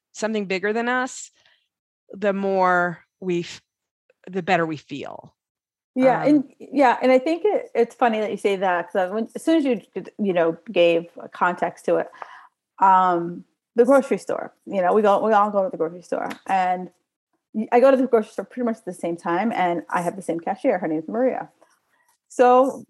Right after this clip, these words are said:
Speaker 2: you know, it was covid times, and, uh, you know, everyone was just feeling, like, very disconnected 'cause you were, like, literally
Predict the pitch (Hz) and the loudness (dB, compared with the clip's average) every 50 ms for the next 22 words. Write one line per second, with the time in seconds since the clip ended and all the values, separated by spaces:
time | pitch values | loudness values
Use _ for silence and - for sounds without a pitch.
0 | _ - 254 240 220 202 185 185 190 226 254 - - - 226 240 240 - - 226 | _ 2 2 2 4 4 2 0 0 -2 -4 -6 -6 -4 -4 -4 -2 -2 -2 -2
1 | 196 202 202 - 214 180 175 185 196 214 214 190 - - 208 202 208 208 196 - | -2 -2 -4 -4 -4 -4 -2 -4 -4 -6 -6 -4 -2 -2 -2 -2 0 -2 0 0
2 | 208 214 208 226 226 240 220 214 202 - - 233 220 208 196 190 185 180 - - | 0 0 2 2 2 2 0 -2 -4 -4 -2 -2 0 0 -2 -4 -6 -6 -6 -2
3 | 190 196 190 190 196 190 196 180 - - 190 175 175 - 202 190 - 190 175 170 | 0 2 2 2 0 -4 -8 -10 -8 -6 -4 -4 -2 -2 -4 -4 -4 -4 -2 0
4 | 185 185 180 165 156 - - 202 202 202 202 196 185 175 165 147 | 0 2 2 2 0 -2 0 2 2 2 2 2 0 0 -2 -2